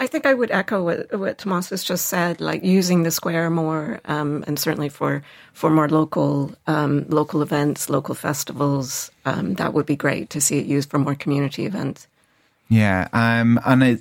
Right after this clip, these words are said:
Speaker 2: is there, I mean, why hasn't that happened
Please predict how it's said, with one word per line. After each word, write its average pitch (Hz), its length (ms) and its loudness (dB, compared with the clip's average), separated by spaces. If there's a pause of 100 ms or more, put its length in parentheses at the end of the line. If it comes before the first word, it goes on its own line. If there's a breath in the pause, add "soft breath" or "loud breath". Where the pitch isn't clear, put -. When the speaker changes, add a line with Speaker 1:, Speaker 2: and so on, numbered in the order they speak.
Speaker 2:
is 139 340 2
there, 135 580 2 (1000 soft breath)
I 139 80 4
mean, 117 480 6
why 143 180 4
hasn't 135 320 4
that 113 100 4
happened 110 440 2